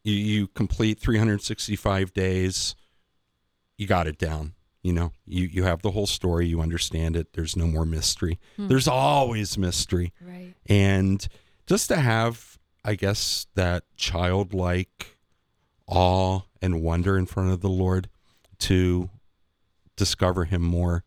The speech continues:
Speaker 1: but that, that passage that really popped for me in today's scripture, uh, from, uh, John, uh, chapter one, verses, uh, twenty-nine to thirty-four,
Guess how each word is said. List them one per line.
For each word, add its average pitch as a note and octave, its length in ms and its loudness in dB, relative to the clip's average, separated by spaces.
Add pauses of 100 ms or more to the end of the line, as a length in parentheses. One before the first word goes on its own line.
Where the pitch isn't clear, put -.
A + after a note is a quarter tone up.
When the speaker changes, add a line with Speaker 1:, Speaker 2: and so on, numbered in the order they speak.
(400)
Speaker 1:
but C3+ 220 4
that, C#3 200 0
that B2+ 180 0
passage B2 480 -2
that G2 140 0
really G#2+ 300 2
popped - 380 -6
for - 180 -2
me F#2+ 140 2
in F2+ 80 0
today's F2+ 320 -4
scripture, F#2 720 -4
uh, F2+ 240 0
from, F2+ 400 -2
uh, F2+ 280 0
John, F#2+ 520 0 (720)
uh, F2+ 160 4
chapter G2 360 -2
one, F2+ 240 2
verses, F2 480 -4
uh, F2+ 240 -2
twenty-nine F2+ 480 0
to F2+ 80 -4
thirty-four, F#2 1040 -2